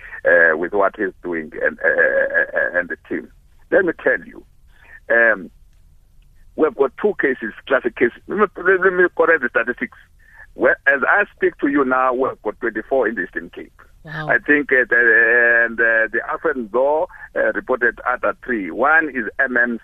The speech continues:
Speaker 1: C.
Speaker 2: Mm.
Speaker 1: But, uh, anyway, I just want to correct, uh, so that I'm
Speaker 2: So
Speaker 1: here,
Speaker 2: it's, it's
Speaker 1: uh,
Speaker 2: a total of twenty-four deaths up to now?
Speaker 1: Up to now, yes.
Speaker 2: Okay, okay.
Speaker 1: Up to now.
Speaker 2: Okay.
Speaker 1: Uh, which is un-, which is unfortunate. Let me tell you,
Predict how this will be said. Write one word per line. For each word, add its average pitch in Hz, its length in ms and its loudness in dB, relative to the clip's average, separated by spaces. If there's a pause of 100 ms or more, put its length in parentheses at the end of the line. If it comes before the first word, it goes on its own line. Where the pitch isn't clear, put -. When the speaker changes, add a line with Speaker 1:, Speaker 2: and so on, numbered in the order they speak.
Speaker 1:
C. 98 180 -8 (160)
Speaker 2:
Mm. 175 320 -6
Speaker 1:
But, 120 240 0
uh, 123 60 4
anyway, 117 500 4
I 123 60 0
just 123 180 -2
want 131 160 -2
to 131 60 -8
correct, 131 400 0
uh, 107 540 4
so 120 120 -2
that 107 200 -2
I'm 110 200 -4
Speaker 2:
So - 220 4
Speaker 1:
here, - 100 -2
Speaker 2:
it's, - 160 -2
it's - 200 0
Speaker 1:
uh, - 20 6
Speaker 2:
a - 40 4
total 311 500 2
of 262 140 -4
twenty-four 262 720 0
deaths 180 520 -2
up 196 160 -4
to 214 160 -6
now? 156 460 -4 (440)
Speaker 1:
Up 147 200 -4
to 143 120 -2
now, 120 280 -2
yes. 104 160 -6
Speaker 2:
Okay, 185 500 -4
okay. 208 260 -4
Speaker 1:
Up 208 180 0
to 220 80 -2
now. - 240 -6 (120)
Speaker 2:
Okay. 185 260 -4
Speaker 1:
Uh, 113 140 4
which 151 140 2
is 131 100 2
un-, 120 180 0
which 180 180 0
is 170 120 2
unfortunate. 117 560 -4 (260)
Let 240 140 0
me 277 120 2
tell - 220 0
you, - 140 -16